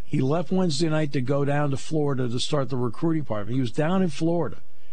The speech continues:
Then he went to Pittsburgh. He went to Virginia. He went to Ohio Friday night to see a game of a certain quarterback, I might add. We'll leave it at that. All right? And he was in Maryland. That was his, that was his bye weekend.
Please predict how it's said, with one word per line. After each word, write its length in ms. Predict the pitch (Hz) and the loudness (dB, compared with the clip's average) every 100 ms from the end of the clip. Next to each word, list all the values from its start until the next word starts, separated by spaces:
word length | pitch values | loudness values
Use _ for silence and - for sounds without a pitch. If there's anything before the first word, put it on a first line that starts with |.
| - - | -2 0
Then 180 | 165 | 2
he 80 | 196 | 2
went 200 | 185 180 | 2 0
to 80 | 180 | 0
Pittsburgh. 520 | 139 160 160 - - - - - | 0 0 0 -2 -2 -2 -2 -2
He 140 | - 170 | 0 2
went 200 | 185 156 | 2 0
to 80 | 175 | 2
Virginia. 560 | 165 139 147 143 82 - | 2 2 0 0 -2 -2
He 160 | - 160 | 0 2
went 220 | 190 185 | 2 2
to 160 | 160 175 | 0 2
Ohio 540 | 165 104 147 180 160 | 0 0 0 2 2
Friday 440 | 135 - 135 127 123 | 0 0 0 0 0
night 220 | 120 110 | 0 0
to 80 | 120 | -2
see 280 | - 143 123 | 0 0 0
a 40 | |
game 420 | 113 131 117 104 | 0 0 0 0
of 120 | 110 | 0
a 60 | 104 | 0
certain 360 | - 135 131 107 | 0 -2 -2 -2
quarterback, 600 | 123 135 104 92 87 90 | -2 0 -2 -2 -2 -2
I 60 | |
might 200 | 104 92 | -2 -2
add. 160 | 90 98 - - - - - | -2 -2 -2 -2 -2 -2 -2
We'll 140 | 127 | 0
leave 180 | 123 110 | 0 0
it 80 | 98 | -2
at 100 | 90 | -2
that. 300 | 120 104 92 - - - - | -2 -2 -2 -2 -2 -2 0
All 80 | 139 | 0
right? 140 | - - - | 0 -2 0
And 140 | 208 | 2
he 60 | 220 | 2
was 120 | 190 | 2
in 100 | 185 | 2
Maryland. 460 | 196 240 226 - - - - - | 2 0 0 -2 -2 -2 -2 0
That 180 | - 269 | 0 0
was 140 | 269 202 | 2 2
his, 160 | 208 | 2
that 300 | 170 202 220 | 2 0 0
was 100 | 285 | 2
his 160 | 208 202 | 2 0
bye 480 | 117 110 165 220 254 | 0 0 0 2 0
weekend. 600 | 208 131 92 98 80 | 0 0 -2 -2 -2